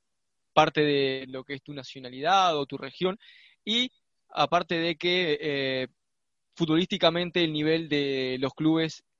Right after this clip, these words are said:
es mucho, mucho mayor por todos los factores que analizamos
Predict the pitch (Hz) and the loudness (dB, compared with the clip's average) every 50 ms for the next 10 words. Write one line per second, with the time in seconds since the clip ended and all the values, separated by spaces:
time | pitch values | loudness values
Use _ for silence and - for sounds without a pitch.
0 | _ _ - 147 143 131 113 135 147 156 147 - 156 147 - _ - 139 143 147 | _ _ -10 -10 -10 -10 -10 -10 -12 -10 -6 -6 -6 -6 -6 _ -14 -14 -14 -12
1 | - 143 131 127 123 - - 139 135 139 160 175 _ _ _ _ _ _ _ _ | -12 -10 -10 -10 -10 -10 -8 -6 -6 -6 -8 -10 _ _ _ _ _ _ _ _
2 | _ _ _ - 139 135 131 - 147 143 147 143 139 127 - - 127 120 - 139 | _ _ _ 0 0 0 2 2 2 4 4 4 2 0 -2 -4 -6 -2 -2 0
3 | 131 127 - 127 123 120 123 117 - 127 131 131 131 135 _ _ _ | 0 -2 -4 -6 -10 -10 -10 -10 -8 -8 -8 -10 -12 -16 _ _ _